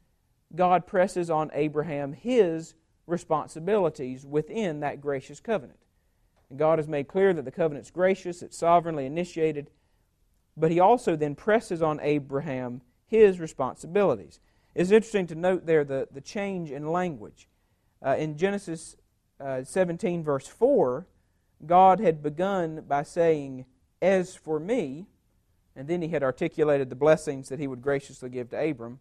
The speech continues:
Abraham. And then, but then in verse nine, God begins with, "As for you." And then he articulates, uh, the responsibilities that rest upon Abraham and the covenant.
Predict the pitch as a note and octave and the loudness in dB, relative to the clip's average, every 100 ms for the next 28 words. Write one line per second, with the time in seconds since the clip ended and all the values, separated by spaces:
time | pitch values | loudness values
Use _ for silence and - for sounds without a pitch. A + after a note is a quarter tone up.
0 | - D3+ D#3+ B2 A2 C#3+ _ _ _ _ | -6 -4 -4 -6 -14 -18 _ _ _ _
1 | _ _ _ - D#3+ F#3 A3+ F#3 F3+ C4 | _ _ _ -8 0 4 4 2 2 2
2 | G#3 F3 E3 F3 A3+ C#4 D#3+ D#3+ A3+ _ | 4 2 2 0 -2 0 0 -2 -8 _
3 | _ _ _ _ _ F3 F#3+ F3 F3+ D#3+ | _ _ _ _ _ 6 8 8 2 2
4 | E3 D#3+ D3+ D#3 - - D#3 E3 - - | -2 0 4 4 2 0 4 4 2 0
5 | E3 F3+ F#3 C4 F#3+ G2 A2 _ _ _ | 2 2 2 0 0 -4 -10 _ _ _
6 | _ - D3+ F3 F3+ D#3+ D3 F3+ E3 D#3 | _ -10 -4 -2 2 4 4 2 0 2
7 | D3 C#3 - - _ _ _ _ _ C3+ | 4 2 -2 -20 _ _ _ _ _ -2
8 | C3+ C#3 C3+ C3+ - E3 C3+ D3+ D3+ D3+ | -2 0 -2 -2 -2 -2 -2 -2 2 4
9 | C#3+ D3 B2+ C3+ G2+ C#3 C3+ - - B2+ | 2 -2 -10 -8 -2 0 0 -4 -10 -10
10 | B2 D3 D#3+ C3+ B2+ A#2 A2 A2+ B2 G#3 | -6 -4 -2 -4 -8 -8 -8 -10 -4 2
11 | E3+ G#2 | 2 0